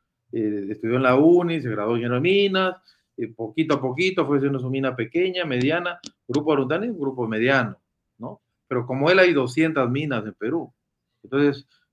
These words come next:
eh, que el Ministerio del Interior no proteja, ¿no? una inversión privada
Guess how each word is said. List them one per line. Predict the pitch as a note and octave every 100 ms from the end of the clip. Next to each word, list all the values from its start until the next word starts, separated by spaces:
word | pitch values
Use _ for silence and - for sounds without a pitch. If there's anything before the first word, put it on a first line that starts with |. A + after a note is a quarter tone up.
| -
eh, | - G#2+ C#3 D3 -
que | B2+
el | B2
Ministerio | A#2 A2+ A#2 F3
del | G#3+
Interior | D3+ C3 C3 F2 - _ _ _ -
no | B2 E3
proteja, | D#3+ B2 B2+ F3+ F3+ G#2 - - - - _
¿no? | A2 B2+ E3+
una | D3
inversión | C#3 B2+ B2+ C#3 A#2 G2+ _ _ _
privada | A2+ A2+ A#2+ C3+ G#2+ F2+